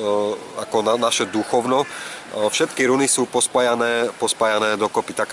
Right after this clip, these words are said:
ako sanskrit. Lebo sanskrit, e, sanskrit je vlastne samostatne skryté písmo, ktoré slovanskí žreci ukryli do Indie. A vlastne po, postupom času sa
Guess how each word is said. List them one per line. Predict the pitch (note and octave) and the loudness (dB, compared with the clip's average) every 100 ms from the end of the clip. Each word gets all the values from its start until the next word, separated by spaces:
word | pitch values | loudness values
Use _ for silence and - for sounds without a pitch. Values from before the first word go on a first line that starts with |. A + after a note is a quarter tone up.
| - | -2
ako | |
sanskrit. | G2 G2+ G2 - F2 - - | -2 0 0 -2 -2 -6 -6
Lebo | F#2+ | -4
sanskrit, | - G#2 A2 - A#2+ - G#2+ | 0 0 0 0 0 0 0
e, | G#2 G#2 A2 | 2 0 0
sanskrit | G#2+ G#2+ G#2+ A2 A2+ A#2 | 0 0 0 0 0 -2
je | A2+ | 0
vlastne | G#2 G#2 - | 2 2 2
samostatne | G2 A2 A2 A2 A2+ - G#2+ | 0 0 0 0 0 0 -2
skryté | - G#2+ G#2+ A2 G#2+ | 0 -2 -2 -2 -2
písmo, | - G#2 - A2 | -2 -2 0 0
ktoré | - G#2 G2+ F#2+ - - - | -2 0 0 -2 -6 -14 -10
slovanskí | - G#2+ G#2+ A2 G#2+ | -2 2 2 2 -2
žreci | F#2+ G#2 - A2 G#2+ | 0 0 0 0 0
ukryli | G#2+ A2 - G#2 G2+ F#2 | -2 -6 -4 0 0 2
do | G2+ | 0
Indie. | G#2 G#2 A2 A2 - - - | 0 0 0 0 -4 -14 -10
A | F#2 F#2 G2 F#2+ - | -2 2 0 -2 -2
vlastne | G2+ - G#2 | 0 0 -2
po, | - G2+ - | 0 0 -2
postupom | - G#2 A2 G#2+ F#2+ | -4 -6 -4 -2 0
času | F2+ G#2 A2+ G2+ | 0 -2 -2 -2
sa | G#2+ | 0